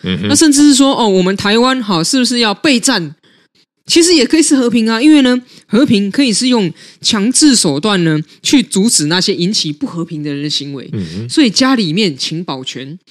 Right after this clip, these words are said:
Speaker 2: 家里面装叉叉保全的系统，诶，它也是一个和平啊，
Speaker 1: 嗯。
Speaker 2: 因为我们要阻止盗贼来破坏我们的和平嘛，对不对？那所以其实我觉得，呃，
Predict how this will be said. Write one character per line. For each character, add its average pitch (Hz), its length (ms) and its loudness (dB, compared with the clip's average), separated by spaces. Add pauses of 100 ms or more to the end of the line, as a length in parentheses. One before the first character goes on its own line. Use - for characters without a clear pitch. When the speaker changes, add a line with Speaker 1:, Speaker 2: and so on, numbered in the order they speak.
(160)
Speaker 2:
家 269 180 -2
里 214 140 0
面 190 300 0
装 254 320 -4
叉 254 200 -2
叉 262 160 -2
保 165 160 -6
全 151 160 -8
的 156 80 -4
系 190 200 -6
统， - 160 -12
诶， 294 140 2
它 330 200 0
也 254 100 4
是 262 140 2
一 269 40 0
个 233 100 0
和 233 180 0
平 202 240 -6
啊， 233 100 -6 (200)
Speaker 1:
嗯。 107 80 -2
Speaker 2:
因 - 80 0
为 269 40 2
我 226 80 2
们 185 140 2
要 226 80 0
阻 196 220 -4
止 165 180 -4
盗 214 260 0
贼 156 220 -2
来 165 120 -4
破 226 300 2
坏 220 220 0 (300)
我 139 60 -8
们 151 80 -4
的 156 60 -4
和 165 200 -4
平 135 180 -10
嘛， 123 140 -12
对 151 100 -2
不 165 60 0
对？ 147 120 -6 (420)
那 381 60 0
所 349 160 4
以 254 160 0 (140)
其 - 160 2
实 349 100 6
我 254 160 2
觉 247 160 -2
得， 294 160 -2 (840)
呃， 226 560 2